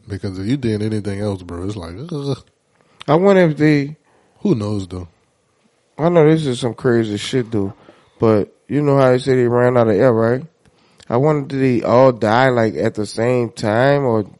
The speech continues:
Speaker 2: did it die, like, one by one type shit?
Speaker 1: Like, did one of 'em watch the other one die or some
Speaker 2: Yeah.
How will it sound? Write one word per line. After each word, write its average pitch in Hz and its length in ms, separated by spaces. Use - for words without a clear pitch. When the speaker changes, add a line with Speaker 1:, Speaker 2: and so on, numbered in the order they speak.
Speaker 2:
did 98 160
it 98 200
die, 107 220
like, 98 220
one 101 340
by 107 160
one 101 340
type 117 280
shit? 123 320
Speaker 1:
Like, 101 240
did 101 140
one 104 260
of 104 60
'em 101 200
watch 98 320
the - 100
other 104 160
one 104 200
die 104 180
or - 20
some 139 320
Speaker 2:
Yeah. 127 80